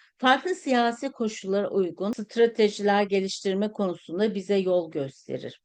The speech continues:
Özellikle demokratik rejimlerde uzun vadeli kültürel ve ideolojik mücadelelerin önemi daha da artmaktadır.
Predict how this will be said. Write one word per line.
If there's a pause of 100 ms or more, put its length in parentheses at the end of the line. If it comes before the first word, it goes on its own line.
(160)
Özellikle
demokratik
rejimlerde
uzun
vadeli
kültürel
ve
ideolojik
mücadelelerin
önemi
daha
da
artmaktadır.